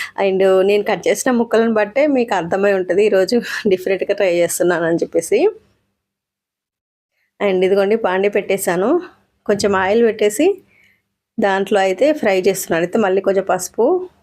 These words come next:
ఉప్పు అయితే వేస్తున్నాను. వేసి కలిపి ఒక టెన్ మినిట్స్ పక్కన పెట్టుకోవాలి, కానీ నాకు అంత టైం లేకుండే. ఇంకా ఇప్పుడు మొదలు పెడితే మళ్ళీ ఇంట్లో పని ఏ టైం అవుతుందో,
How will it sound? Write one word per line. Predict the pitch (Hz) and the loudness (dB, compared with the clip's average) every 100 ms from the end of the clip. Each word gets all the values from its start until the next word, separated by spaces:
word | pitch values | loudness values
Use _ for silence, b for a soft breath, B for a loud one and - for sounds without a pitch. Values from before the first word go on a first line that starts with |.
| _ 202 | _ -10
ఉప్పు | - | -4
అయితే | 196 190 | -2 0
వేస్తున్నాను. | 180 180 - 185 170 220 392 392 _ _ | 0 -2 -4 -2 0 0 0 -2 _ _
వేసి | 190 190 202 339 466 480 B B B B _ - | 0 0 2 2 0 -2 B B B B _ -2
కలిపి | 226 240 294 | 0 0 0
ఒక | 277 | 0
టెన్ | 254 247 220 | 0 0 0
మినిట్స్ | 220 233 - | 0 -2 -4
పక్కన | 214 233 | -2 -2
పెట్టుకోవాలి, | 226 208 - 175 170 220 | 0 -2 0 0 2 2
కానీ | 240 202 196 | 0 -2 -2
నాకు | 196 190 | 0 -2
అంత | 190 | -2
టైం | 202 185 190 214 | -2 -2 0 0
లేకుండే. | 208 - 180 170 220 320 311 B B B - | 0 0 0 0 2 0 -2 B B B -4
ఇంకా | 208 208 | 0 0
ఇప్పుడు | 196 196 202 | 0 0 0
మొదలు | 202 202 240 | 2 2 0
పెడితే | 226 220 | -2 -2
మళ్ళీ | 240 202 202 | 0 2 2
ఇంట్లో | 202 196 214 | 2 2 -2
పని | 208 196 | 0 -2
ఏ | 190 | 0
టైం | 190 190 | 0 0
అవుతుందో, | 185 180 185 180 | 0 0 0 2